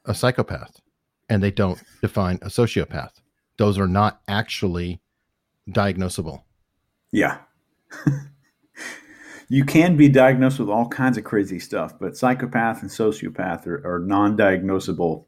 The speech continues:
Speaker 2: mental illnesses.
Speaker 1: Now, how does that work in what you do? Because I think I've talked to you in person about that, about can you read a psychopath or sociopath, someone who's, shall we say,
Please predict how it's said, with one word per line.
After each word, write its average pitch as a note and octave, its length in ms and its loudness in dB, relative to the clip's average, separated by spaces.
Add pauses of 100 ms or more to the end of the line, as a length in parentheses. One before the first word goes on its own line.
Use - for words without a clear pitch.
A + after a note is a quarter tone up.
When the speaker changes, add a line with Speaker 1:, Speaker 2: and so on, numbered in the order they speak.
Speaker 2:
mental G2 460 -2
illnesses. F#2+ 680 -4 (340)
Speaker 1:
Now, C3 180 0
how A3 300 2
does A3+ 220 0
that D3+ 200 -2
work A#2+ 500 0 (220)
in G2+ 420 -4 (320)
what G2+ 360 -4
you G#2+ 260 -4
do? G2+ 540 -4 (560)
Because A2 220 -2
I A#2 80 4
think G#3 220 0
I've B2+ 160 -4
talked - 300 -6
to G#2+ 60 -4
you F#2 60 -2
in E2 80 -4
person - 460 -6
about E2 260 -6
that, F#2 320 -2
about E2+ 420 -6 (160)
can D3 360 2
you A#2+ 520 2 (120)
read A#2 640 -2
a F#2 320 -6
psychopath G2+ 720 -2
or E2+ 120 -4
sociopath, G2 720 -2
someone E3 360 2
who's, A#2 500 2 (340)
shall B2+ 140 -2
we A#2 60 0
say, G#2+ 400 -2